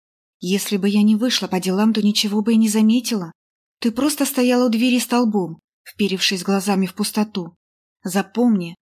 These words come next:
наши миры похожи, но не одинаковы, и твои действия там имеют здесь весьма искаженное отражение». Женщина поставила на стол коренастый заварной чайник.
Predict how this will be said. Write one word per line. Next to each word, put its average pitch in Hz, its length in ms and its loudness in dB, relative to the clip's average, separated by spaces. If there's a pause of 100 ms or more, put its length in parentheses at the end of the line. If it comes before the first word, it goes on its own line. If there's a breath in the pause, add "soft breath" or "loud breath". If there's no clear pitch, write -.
(120)
наши 208 380 0
миры 202 260 2
похожи, 220 580 -2 (160)
но 220 160 4
не 214 160 4
одинаковы, 214 640 0 (360)
и 226 100 -2
твои 196 300 0
действия 196 460 -2
там 214 360 0 (160)
имеют 226 400 2
здесь 208 360 -2
весьма 226 400 0
искаженное 240 600 0
отражение». 196 680 -2 (720)
Женщина 202 460 2
поставила 196 520 -2
на 185 120 -2
стол 254 320 -4
коренастый 208 560 0
заварной 190 460 0
чайник. 165 520 -6